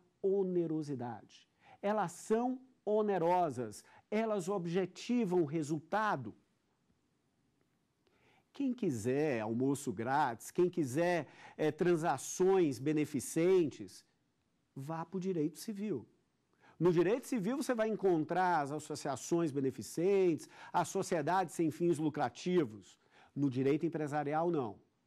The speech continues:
O objetivo sempre é o quê? O lucro.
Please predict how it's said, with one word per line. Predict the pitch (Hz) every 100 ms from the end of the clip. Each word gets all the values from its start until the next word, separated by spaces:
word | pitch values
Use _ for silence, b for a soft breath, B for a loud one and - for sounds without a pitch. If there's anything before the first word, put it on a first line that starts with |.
| _
O | 135
objetivo | 131 123 131 - 185 190
sempre | 196 - 170 175 170
é |
o | 175
quê? | 180 123 120 - _ _ _ _ _ -
O |
lucro. | 170 143 - -